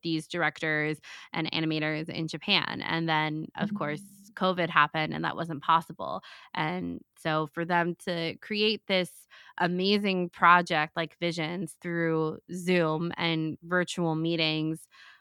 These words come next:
Speaker 1: on completely different time zones, <laughs> honestly, like, completely different days, really. Um, it's just, it's incredible. And so I think for them to take, uh, what they learned about how to communicate effectively,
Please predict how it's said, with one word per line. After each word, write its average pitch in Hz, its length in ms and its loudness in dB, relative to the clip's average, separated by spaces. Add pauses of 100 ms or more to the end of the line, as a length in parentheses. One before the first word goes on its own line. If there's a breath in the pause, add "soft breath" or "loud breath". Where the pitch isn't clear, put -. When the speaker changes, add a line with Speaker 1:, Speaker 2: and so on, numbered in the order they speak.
(420 loud breath)
Speaker 1:
on 180 280 4
completely 196 680 -2
different 180 360 -2
time 175 360 2
zones, 175 540 4 (100)
<laughs> - 80 -2
honestly, 170 560 2
like, 185 340 0 (340 loud breath)
completely 202 360 2
different 180 360 -2
days, 160 460 2
really. 170 560 2
Um, - 540 0 (120)
it's 196 200 0
just, 202 240 -4
it's 190 180 -4
incredible. 175 520 2
And 180 140 -6
so 185 100 -2
I 175 100 0
think 175 260 -4 (380 loud breath)
for 185 100 -2
them 165 220 -2
to 175 120 -4
take, 165 440 -4 (360 soft breath)
uh, - 520 0
what 180 240 -2
they 175 140 0
learned 165 500 0
about 160 400 -2
how 160 160 2
to 160 60 -6
communicate 160 500 -4
effectively, 165 960 -2